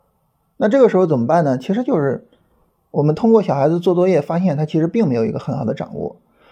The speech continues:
那这个时候呢，你就要去看，哎，你哪儿有问题，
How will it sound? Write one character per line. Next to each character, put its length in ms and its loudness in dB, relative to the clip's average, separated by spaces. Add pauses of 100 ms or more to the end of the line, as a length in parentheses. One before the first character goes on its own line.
(120)
那 80 -4
这 120 4
个 120 4
时 100 -6
候 140 0
呢， 200 -2
你 100 -8
就 100 -4
要 100 0
去 120 -12
看， 360 -8
哎， 260 -6
你 100 -4
哪 160 -4
儿 180 -6
有 100 -4
问 220 -4
题， 260 -14